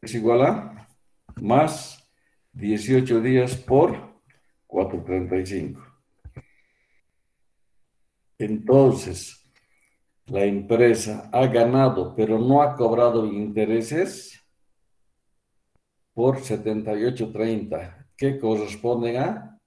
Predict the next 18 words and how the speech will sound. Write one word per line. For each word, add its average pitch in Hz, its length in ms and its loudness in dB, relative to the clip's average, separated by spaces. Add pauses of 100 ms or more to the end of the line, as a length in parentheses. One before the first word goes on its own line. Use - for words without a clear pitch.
(560)
los 92 260 -8
dieciocho 98 560 -6
días 107 280 -4
que 98 100 -10
la 90 100 -2
letra 98 320 -6
de 90 140 -8
cambio 98 300 -6
ha 87 40 -14
estado 95 240 -6
en 90 140 -8
poder 101 280 -4
de 107 120 -4
la 120 80 -6
empresa. 139 540 -10 (360)
¿Sí - 240 -12
o - 100 -4
no? - 300 -10